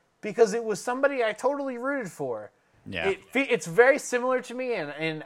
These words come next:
Speaker 1: I, if he hears this, I hope it inspires him to, like, do something cool with it.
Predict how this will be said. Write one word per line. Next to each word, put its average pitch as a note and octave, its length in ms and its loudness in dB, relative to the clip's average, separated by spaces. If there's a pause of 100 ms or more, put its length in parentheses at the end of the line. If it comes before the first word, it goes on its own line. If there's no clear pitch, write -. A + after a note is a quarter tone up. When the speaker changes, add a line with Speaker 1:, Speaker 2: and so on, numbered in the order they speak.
Speaker 1:
I, D3+ 220 2
if E3 160 -6
he D#3 160 -8
hears G#3 380 -8
this, A3 220 -2
I F3+ 120 -2
hope G3 220 -4
it F3+ 60 -2
inspires D#3 580 0
him F3 200 -8
to, D#3+ 100 -6
like, C3 240 -2 (600)
do F#3+ 140 -6
something E3 440 -6
cool F3+ 220 -6
with F#3 160 -2
it. F#3 180 -4